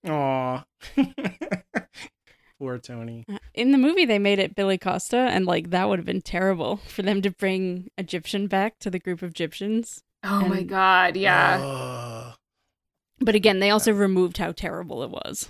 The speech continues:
Speaker 2: so it didn't really, it didn't really up the stakes, even though it should have. I think they made it Billy. Ugh, it's been, like, a decade since I saw that movie, but I'm pretty sure that's what it was. Anyways, were there any problematic bits in this chapter?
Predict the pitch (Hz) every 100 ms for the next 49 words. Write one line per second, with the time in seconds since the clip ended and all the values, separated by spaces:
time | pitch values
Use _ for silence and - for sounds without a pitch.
0 | - - - - - - - 170 165 -
1 | - - 170 165 _ - 220 240 220 226
2 | 202 - 196 - 185 - 190 160 - 180
3 | 175 170 170 160 - _ - 175 - 110
4 | - - - - - 320 165 156 156 -
5 | 190 160 165 - _ 196 208 214 196 180
6 | - 196 - 190 170 170 156 156 151 160
7 | 170 165 170 160 170 170 180 170 170 190
8 | 196 254 196 - - - - - - -
9 | _ _ 262 277 160 78 - - - -
10 | 247 277 285 294 302 294 - 302 302 311
11 | 311 302 320 - - - - _ 285 294
12 | 302 - 311 - 349